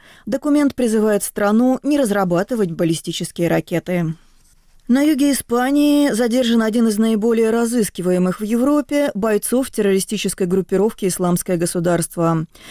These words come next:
По данным Министерства внутренних дел страны, речь идет о египтянине, воевавшем в Ираке и Сирии. Отмечается, что изображение этого человека появлялось на пропагандистских листовках о преступлениях «Исламского государства».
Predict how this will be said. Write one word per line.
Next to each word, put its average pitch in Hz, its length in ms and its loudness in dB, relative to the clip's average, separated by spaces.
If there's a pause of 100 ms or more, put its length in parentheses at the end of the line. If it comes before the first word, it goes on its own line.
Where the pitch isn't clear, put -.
(320)
По 247 100 0
данным 294 300 2
Министерства 247 580 0
внутренних 208 520 0
дел 190 180 0
страны, 196 480 0
речь 240 220 -2
идет 208 280 0
о 208 100 0
египтянине, 208 800 2
воевавшем 185 640 0
в 175 80 0
Ираке 196 320 -2
и 233 160 -6
Сирии. 170 680 -2 (380)
Отмечается, 277 580 0
что 262 220 -2
изображение 240 720 2
этого 202 200 -2
человека 277 560 0
появлялось 262 640 2
на 254 120 -4
пропагандистских 214 840 -2
листовках 247 640 -2
о 269 80 -4
преступлениях 220 800 0
«Исламского 175 500 -2
государства». 165 880 -2